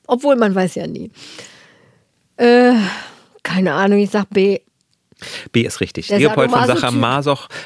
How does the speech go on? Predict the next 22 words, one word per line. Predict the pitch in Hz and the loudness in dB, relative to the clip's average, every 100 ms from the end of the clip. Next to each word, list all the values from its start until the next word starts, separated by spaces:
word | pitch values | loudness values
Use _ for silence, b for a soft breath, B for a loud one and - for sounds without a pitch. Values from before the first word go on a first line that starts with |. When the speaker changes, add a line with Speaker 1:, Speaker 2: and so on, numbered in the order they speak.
| 107 | -10
Speaker 2:
hat | 107 | -8
dieses | 104 - | -8 -6
Buch | 107 - | -8 -6
geschrieben | 104 - 131 131 | -6 -6 -6 -6
und | 113 | -8
es | - | -8
geht | 139 123 147 - - _ _ | -2 -2 -2 -8 -12 _ _
darum, | 98 101 104 | -6 -4 -6
dass | 104 | -8
ein | - 101 | -8 -8
junger | 95 120 110 | -6 -4 -2
Mann | 98 107 113 123 | -2 -2 -6 -10
zum | - 98 | -10 -10
Sklaven | 92 - 98 98 107 98 | -8 -6 -4 -4 -4 -6
seiner | 95 92 | -6 -6
Herrin, | 87 113 135 120 | -6 -4 -4 -4
jener | 95 92 87 | -4 -6 -6
Venus | 95 92 - | -6 -8 -10
im | - | -10
Pelz, | - 104 - - | -6 -4 -6 -6
werden | 87 85 87 | -4 -4 -4
möchte. | 92 - - 139 | -6 -6 -2 -2